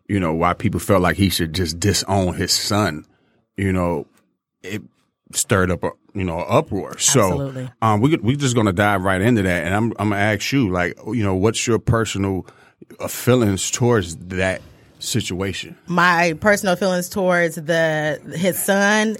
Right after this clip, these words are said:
Speaker 2: coming
Speaker 1: Dwayne Wade and his support.
Speaker 2: Towards his, his, I'm sorry, towards Zaya.
Speaker 1: Towards Zaya.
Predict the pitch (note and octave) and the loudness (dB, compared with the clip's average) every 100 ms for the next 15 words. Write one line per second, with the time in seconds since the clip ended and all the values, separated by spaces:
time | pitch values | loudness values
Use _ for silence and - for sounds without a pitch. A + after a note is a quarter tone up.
0 | - - A3+ A3 G#3+ G#2+ G2 A#2+ B2 A2+ | -12 -2 0 2 -2 -2 0 2 4 2
1 | A2 A2+ G#2 F#2 F#2 G2+ - - - - | 2 2 2 0 -2 -2 -4 -8 -12 -10
2 | A#2 E2+ - _ _ _ _ _ _ - | -8 -8 -14 _ _ _ _ _ _ -12
3 | - G#3 F#3+ D#3+ B2+ - - F#3 D#3+ - | -6 0 2 2 0 -10 0 2 2 -4
4 | - G3+ E3 A#2 - - F#3 F3+ D#3+ D3+ | -4 -4 -4 -10 -14 -2 -2 2 2 0
5 | - F#3 D#3+ D3 D#3+ - - A#2 C3 A2 | -2 -2 -2 -2 -4 -6 -12 -4 0 2
6 | F2+ G#2 | 2 0